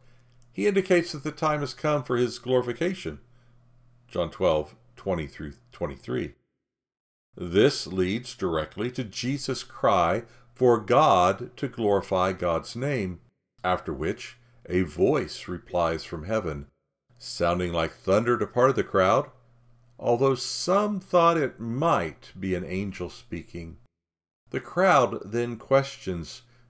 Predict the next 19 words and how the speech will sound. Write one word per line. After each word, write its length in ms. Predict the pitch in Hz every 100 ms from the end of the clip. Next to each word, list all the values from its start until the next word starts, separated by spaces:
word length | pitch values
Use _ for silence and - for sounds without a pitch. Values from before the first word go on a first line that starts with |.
| -
Jesus' 640 | 82 - 107 101 - 87 -
insistence 1120 | 90 87 73 - - 123 - - 64 - - - _ _ _
that 140 | 104 87
he 160 | 107
himself 680 | 95 82 - - 127 95 -
be 140 | 95 82
lifted 380 | 80 - 76
up. 320 | 92 92 - _ _ _ _ _
Such 560 | - - - 170 170 -
is 320 | 117 101 -
not 640 | 92 90 131 113 69 - -
part 200 | - 107
of 120 | 92 80
their 160 | 92
understanding 680 | 85 76 - - 104 92 78
of 160 | 76 -
either 380 | 123 160 107 76
the 120 | -
Messiah 680 | 80 76 - 151 90 76